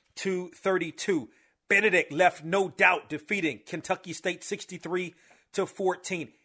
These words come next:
In the H B C U National Game of the Week, Fayetteville State pulled it out against Johnson C. Smith, fourteen to seven. I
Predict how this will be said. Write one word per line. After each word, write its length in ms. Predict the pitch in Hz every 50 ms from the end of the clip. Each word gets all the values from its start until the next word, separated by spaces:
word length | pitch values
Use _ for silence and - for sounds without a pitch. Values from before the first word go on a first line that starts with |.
| _ _ _ -
In 280 | 165 202 277 330 349
the 140 | 339 311 240
H 220 | 254 277 214 - -
B 100 | 262 220
C 160 | - 262 240
U 120 | 233 226
National 420 | 208 220 233 233 - - 220 202 190
Game 320 | - 208 220 233 233 220
of 120 | 214 196
the 80 | 170 190
Week, 280 | 185 220 226 220 - _ _ _ _ _ _ _
Fayetteville 440 | - - 233 240 208 160 220 220 214
State 360 | - - - 220 220 - -
pulled 280 | - 214 214 220 202 208
it 80 | 196
out 240 | 202 208 208 208 - - _ _ _ _ -
against 380 | 156 147 175 190 185 160 - -
Johnson 380 | 208 196 208 196 - 196 180
C. 160 | - - 196
Smith, 260 | 165 - 185 208 190 -
fourteen 540 | - - 196 208 208 - - 196 196 180
to 60 | 170 156
seven. 400 | - - - 208 196 180 190 165
I 100 | 147